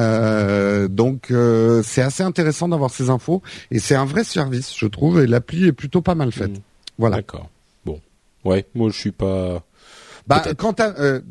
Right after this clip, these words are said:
Speaker 1: moi j'ai déjà passé une après-midi à perdre mon après-midi avec des musiques d'attente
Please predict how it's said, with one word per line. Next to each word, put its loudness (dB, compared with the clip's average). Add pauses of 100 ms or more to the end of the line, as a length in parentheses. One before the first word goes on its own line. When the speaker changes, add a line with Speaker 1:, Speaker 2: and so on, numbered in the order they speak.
(120)
Speaker 1:
moi -2
j'ai -6
déjà 0
passé -4
une 0
après-midi -2 (220)
à -6
perdre 0
mon 2
après-midi 2
avec -2
des 2
musiques 2
d'attente 0